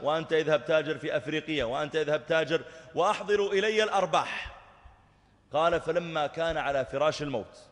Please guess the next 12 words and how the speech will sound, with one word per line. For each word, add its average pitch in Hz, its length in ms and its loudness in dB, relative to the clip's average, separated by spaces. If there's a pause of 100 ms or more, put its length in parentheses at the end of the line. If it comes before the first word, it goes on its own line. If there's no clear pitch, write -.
(1120)
جاء 165 320 4
فلان 175 540 0
من 175 100 -2
السفر - 420 0 (680)
فأدخلوه 180 680 6
عليه، 156 240 2 (800)
قال: 190 280 6
'وجاء 185 540 4
بذهب 180 540 2
كثير 190 520 -2
قد 190 260 4
ربحه'، 180 440 4